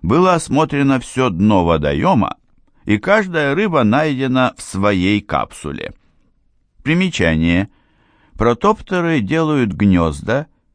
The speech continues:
и впадают в спячку только в пересыхающих водоёмах. В спячке они могут проводить до нескольких лет. Конец примечания.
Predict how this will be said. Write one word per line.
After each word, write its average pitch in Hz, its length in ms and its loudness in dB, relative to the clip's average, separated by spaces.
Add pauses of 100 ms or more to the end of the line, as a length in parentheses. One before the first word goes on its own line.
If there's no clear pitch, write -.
(140)
и 113 80 2
впадают 139 560 -2
в - 40 -18
спячку 143 460 -4
только 139 400 -2
в 139 60 -6
пересыхающих 87 960 -2
водоёмах. 78 760 -2 (480)
В - 60 -16
спячке 185 480 -4
они 120 220 4
могут 123 340 2
проводить 107 680 -2
до 82 280 -2
нескольких 127 880 -2
лет. 78 600 -4 (360)
Конец 82 480 -2
примечания. 50 880 -8